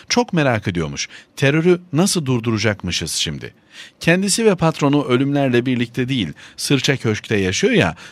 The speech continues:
dışarıdan soruyor beyefendi. "E hadi ne yapacakmışız bakalım?" Merak etmeyin, P K K'nın ve fiili müttefiki Gülen çetesinin yapamadığını siz de yapamayacaksınız. Magazin ekinizi bile dahil edip popülerleştirmeye çalıştığınız terör,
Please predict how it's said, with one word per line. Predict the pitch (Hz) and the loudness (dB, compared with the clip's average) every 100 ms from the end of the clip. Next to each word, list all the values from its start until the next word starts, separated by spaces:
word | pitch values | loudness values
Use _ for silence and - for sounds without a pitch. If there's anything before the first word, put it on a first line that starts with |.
| - | -8
dışarıdan | - 123 131 113 110 104 | -2 2 2 4 2 2
soruyor | 98 85 78 | 0 -2 -2
beyefendi. | 71 73 - 76 69 - - - | -4 -6 -6 -8 -8 -14 -12 -4
"E | |
hadi | 120 143 160 | -2 0 0
ne | 170 | 2
yapacakmışız | 196 156 131 107 95 87 90 69 | 2 0 0 0 0 -4 -4 -6
bakalım?" | 69 - 76 57 _ _ _ - | -8 -8 -10 -12 _ _ _ -12
Merak | 85 76 69 73 117 | -8 -6 -6 -4 -4
etmeyin, | 123 85 69 64 - - - | -4 -6 -8 -12 -20 -20 -8
P | - 110 | -2 0
K | 113 | 0
K'nın | 104 113 131 | 0 2 2
ve | 123 | 2
fiili | 113 120 113 117 | 0 0 2 2
müttefiki | 110 117 101 101 - 92 | 0 -2 -2 -2 -2 -2
Gülen | 90 95 101 | 0 2 2
çetesinin | 101 101 98 - 101 90 | 0 -4 -2 0 0 2
yapamadığını | 85 82 98 98 82 82 80 73 - - - | 0 0 0 0 0 -2 -4 -8 -12 -20 -10
siz | - 139 87 | -4 -2 -2
de | 80 | -4
yapamayacaksınız. | 73 - 147 190 101 80 - - 58 - - - - | -4 -2 0 0 0 -4 -6 -10 -12 -16 -18 -20 -6
Magazin | 90 110 131 151 160 220 | 0 2 2 2 2 0
ekinizi | 175 - 127 110 101 80 | 0 2 0 0 -2 -2
bile | 101 95 80 | 0 0 0
dahil | 98 110 135 135 | 0 2 2 2
edip | 87 80 | 0 -2
popülerleştirmeye | - 104 117 117 117 117 - 117 110 143 | -4 0 2 2 2 0 0 0 0 0
çalıştığınız | 165 131 120 104 101 87 - | 0 0 0 0 -2 -2 -4
terör, | - 71 85 127 | -6 -4 -4 -4